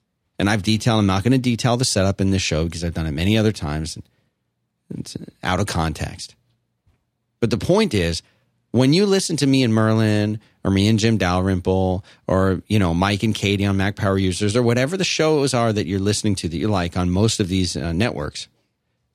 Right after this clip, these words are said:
people are not physically together. They're over Skype. We have, I've thrown as much money as I possibly can, uh, to the point where I got the quality of these shows and everything to sound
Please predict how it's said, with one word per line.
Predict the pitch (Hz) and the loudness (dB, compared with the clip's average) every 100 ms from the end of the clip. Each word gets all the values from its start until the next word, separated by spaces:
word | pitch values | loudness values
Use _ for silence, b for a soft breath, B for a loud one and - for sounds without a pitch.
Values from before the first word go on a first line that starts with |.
| _ | _
people | 160 185 147 | -2 2 2
are | 127 | 4
not | 120 170 156 | 2 2 -2
physically | - 95 87 82 | -4 -4 -6 -8
together. | 76 76 71 62 - | -6 -6 -6 -8 -10
They're | - 107 | 0 2
over | 113 117 | 4 2
Skype. | 127 - 147 - - _ _ _ _ _ _ _ _ | -2 -2 -4 -4 -10 _ _ _ _ _ _ _ _
We | 110 113 | 0 2
have, | 110 117 87 73 65 76 - | 2 -2 -4 -12 -16 -14 -4
I've | 107 107 | -2 -2
thrown | - 123 120 | 0 2 2
as | 110 | 2
much | 101 113 - | 0 0 0
money | 139 143 | 0 2
as | 135 | 0
I | 110 | -2
possibly | 107 107 101 104 98 | -2 -2 -2 -4 -6
can, | - 95 95 90 b b b | -6 -4 -4 -6 b b b
uh, | - 78 69 71 | -6 -4 -6 -6
to | 110 | -6
the | 92 | -4
point | 87 110 95 | 0 0 2
where | 104 101 101 | 0 0 0
I | 95 | -2
got | 95 101 - | -2 -4 -6
the | 87 | -8
quality | 90 - 104 107 113 113 | -6 -2 0 2 2 0
of | 95 | 0
these | 104 | -2
shows | - 95 95 95 | 0 0 0 0
and | |
everything | 92 92 95 90 | -2 -2 -2 -4
to | |
sound | 92 87 82 87 | -4 -4 -4 -6